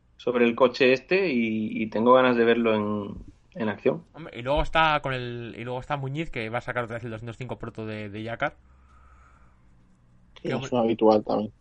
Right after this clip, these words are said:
Speaker 3: Esperemos
Speaker 2: que
Speaker 3: que le respete la mecánica hasta el final, porque siempre da espectáculo.
Speaker 2: Es decir, es decir, que es un, un coche que además él dice que le gusta mucho llevarle y demás, así que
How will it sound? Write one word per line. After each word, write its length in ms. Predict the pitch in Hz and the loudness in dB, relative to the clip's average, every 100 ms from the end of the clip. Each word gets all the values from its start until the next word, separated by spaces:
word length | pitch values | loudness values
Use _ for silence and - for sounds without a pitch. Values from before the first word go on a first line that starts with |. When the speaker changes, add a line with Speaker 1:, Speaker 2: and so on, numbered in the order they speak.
| _ - | _ -6
Speaker 3:
Esperemos 380 | - 120 117 | 6 8 8
Speaker 2:
que 80 | - | 8
Speaker 3:
que 60 | 120 | 8
le 60 | |
respete 440 | 117 110 - 113 117 | 8 6 6 6 8
la 120 | 113 | 6
mecánica 520 | 117 113 123 120 117 | 4 4 2 4 4
hasta 180 | 110 113 | 4 4
el 200 | 113 110 | 2 0
final, 360 | - 110 135 135 | -2 2 4 4
porque 260 | 123 175 | 2 0
siempre 240 | - 113 117 | -4 2 2
da 80 | |
espectáculo. 520 | 113 - - - - - _ _ _ _ _ - | 2 -8 -10 -6 -6 -8 _ _ _ _ _ -20
Speaker 2:
Es 80 | - | -18
decir, 260 | 107 131 151 - | -14 -14 -16 -20
es 160 | 113 | -16
decir, 240 | 120 151 190 | -14 -14 -14
que 180 | 95 - _ - | -18 -18 _ -20
es 220 | 107 - | -18 -12
un, 600 | 120 117 110 107 104 95 - | -12 -10 -10 -10 -12 -14 -14
un 140 | 135 | -6
coche 240 | 139 135 170 | -2 -2 0
que 60 | |
además 160 | 127 123 | -2 -2
él 80 | 127 | -4
dice 160 | 127 | -2
que 60 | 120 | -2
le 60 | |
gusta 200 | 120 123 | -2 -2
mucho 240 | 123 123 120 | -6 -6 -2
llevarle 340 | 120 139 160 | 2 2 0
y 40 | 123 | -6
demás, 220 | 147 247 _ _ - | -8 -12 _ _ -20
así 240 | - - - | -18 -18 -16
que 180 | 98 | -18